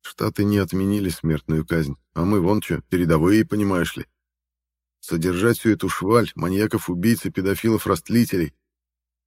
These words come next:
Впрочем, теперь речь не о земле. Все, кончилась для меня земля. Отдохнув, встал с топчана, аккуратно сняв с груди сытого и довольного крыса и положив его на топчан.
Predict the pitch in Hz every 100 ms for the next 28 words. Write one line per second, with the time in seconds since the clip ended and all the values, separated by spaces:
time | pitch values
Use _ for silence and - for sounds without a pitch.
0 | _ - 110 110 104 - 85 95 85 85
1 | - 80 80 78 76 76 71 _ _ _
2 | _ - 104 107 - _ _ _ _ -
3 | 110 110 - 82 82 76 80 80 82 85
4 | 82 78 _ _ _ _ _ _ _ _
5 | _ _ _ _ - 73 78 - 135 123
6 | - - 113 107 - 85 - 90 101 -
7 | _ _ - - 101 123 82 - 82 82
8 | 95 95 95 - 117 101 90 85 85 98
9 | 90 82 92 117 113 - - _ _ _
10 | - 80 92 101 117 - 92 87 85 80
11 | - 90 82